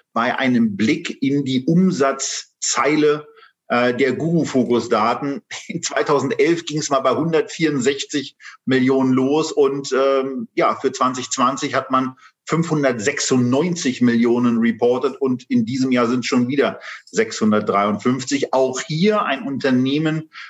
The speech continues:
bei dem die Nettomarge von um die zwölf Prozent auf einmal seit zweitausendsiebzehn eher in den Bereich der zwanzig Prozent gegangen ist. In den letzten zwölf Monaten liegt sie bei neunzehn Komma zwei acht Prozent.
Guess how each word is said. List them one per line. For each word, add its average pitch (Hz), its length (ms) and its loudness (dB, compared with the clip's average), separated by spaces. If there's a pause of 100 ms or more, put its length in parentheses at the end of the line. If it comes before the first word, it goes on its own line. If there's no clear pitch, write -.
(120)
bei 117 180 2
dem 127 400 0
die 120 160 0
Nettomarge 135 1080 0 (120)
von 127 480 0 (120)
um 143 180 0
die 123 140 0
zwölf 147 440 0
Prozent 180 560 -2 (720)
auf 120 320 -2
einmal 160 680 0 (120)
seit 120 280 -2
zweitausendsiebzehn 127 1040 -2
eher 143 240 2
in 135 100 -2
den 123 180 2
Bereich 117 360 0
der 110 160 -2
zwanzig 151 480 -2
Prozent 151 360 -2
gegangen 139 480 -2
ist. 143 300 -2 (320)
In 117 160 4
den 117 120 4
letzten 123 360 -2
zwölf 120 260 2
Monaten 127 440 2
liegt 117 160 -4
sie 120 100 -6
bei 113 140 2
neunzehn 123 520 2
Komma 117 320 0
zwei 113 360 0
acht - 240 -2
Prozent. - 520 0